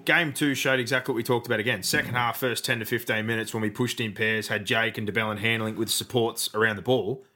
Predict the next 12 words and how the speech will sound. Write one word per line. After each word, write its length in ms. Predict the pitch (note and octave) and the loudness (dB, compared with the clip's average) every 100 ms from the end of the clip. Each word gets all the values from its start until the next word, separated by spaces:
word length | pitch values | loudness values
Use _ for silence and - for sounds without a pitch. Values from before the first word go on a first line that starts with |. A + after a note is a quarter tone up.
| _ | _
We 80 | A2+ | 0
got 180 | D3 - | 0 2
quick 180 | C3 - | -2 0
play 220 | G#2+ G#2+ | 0 0
the 60 | G#2+ | 2
balls. 240 | A2 G#2+ | 0 0
We 80 | A2+ | -2
shifted 360 | - D3 C3 A2 | 0 0 0 0
early. 420 | G#2+ A2 G#2+ G#2+ _ G#2+ | 0 0 -2 -6 _ -8
Latrell 320 | - D3 C#3 | 0 2 2
looked 180 | A#2+ A2+ | -2 -2
great. 340 | G#2+ A2 | 0 0